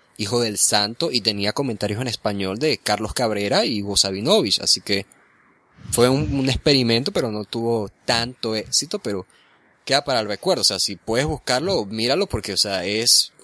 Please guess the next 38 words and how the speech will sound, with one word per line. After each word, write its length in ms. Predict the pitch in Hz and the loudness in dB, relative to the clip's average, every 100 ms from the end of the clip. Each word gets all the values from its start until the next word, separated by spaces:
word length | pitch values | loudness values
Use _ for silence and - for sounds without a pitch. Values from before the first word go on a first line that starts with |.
| - | -6
tam-, 200 | 104 104 | -4 -2
es 300 | 104 101 - | -2 0 -2
muy, 840 | 101 95 92 - 101 120 135 151 | -6 -12 -14 -10 -2 2 6 6
muy 280 | 127 117 120 | 6 4 2
curioso 440 | 117 117 110 151 | 2 0 2 2
ver 200 | 135 120 - - - _ | 2 0 -2 -14 -20 _
a 120 | - 110 | -2 -2
Hijo 220 | 104 135 | 0 -2
del 100 | 143 | 4
Santo 360 | - 120 123 | 4 4 -2
luchando 500 | 143 127 131 123 101 - | -4 0 0 0 -4 -6
en 160 | 101 | -6
un 100 | 107 | -4
ring 260 | 113 143 107 | 2 4 4
de 80 | 95 | 2
W 360 | 92 92 95 | 2 2 4
W 340 | 104 143 143 175 | 4 6 6 4
E 40 | |
con 200 | - 107 | 2 0
comentarios 560 | 104 98 87 95 98 110 | 2 2 0 2 2 2
en 80 | |
español, 460 | 107 - 90 147 131 | 0 0 0 2 4
además. 400 | 80 90 90 - - | 2 2 0 0 -4
Eh, 300 | - 82 76 - | -6 -4 -4 -2
pero 220 | 107 107 | 0 2
así 240 | 104 - 131 | 4 4 4
de 100 | 170 | 2
campeonatos, 580 | 175 147 131 147 202 | 0 0 0 0 0
no, 200 | 180 160 | 0 2
realmente, 720 | 131 120 123 147 - 175 123 - _ _ _ | 2 2 2 0 0 0 0 -4 _ _ _
si 200 | - - | 0 2
los 140 | 127 120 | 2 0
hubo, 260 | 165 220 202 | 2 4 4
yo 300 | - 131 123 | 4 2 2
no 160 | 113 | -2
me 120 | 110 107 | -4 -4
he 40 | |
enterado. 420 | 101 - 67 - | -6 -6 -6 -8